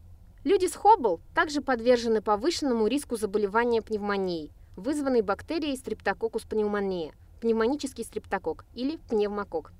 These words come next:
и другими типами внебольничных пневмоний. Они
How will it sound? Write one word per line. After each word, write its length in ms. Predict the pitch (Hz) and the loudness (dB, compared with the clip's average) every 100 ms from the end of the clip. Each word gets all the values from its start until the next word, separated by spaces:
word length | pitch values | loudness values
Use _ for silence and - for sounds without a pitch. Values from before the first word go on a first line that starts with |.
| - - - - | -20 -20 -20 -6
и 80 | 269 | -2
другими 380 | 254 202 302 | -2 -2 -4
типами 420 | 320 285 277 254 247 | -2 -2 -2 -2 -4
внебольничных 840 | 214 202 180 175 202 - 202 - - | -4 -2 -2 0 -2 -2 -8 -10 -6
пневмоний. 560 | 202 185 180 165 147 - _ _ _ _ _ _ _ _ - | -4 -2 -4 -4 -8 -14 _ _ _ _ _ _ _ _ -6
Они 280 | 247 294 | 0 4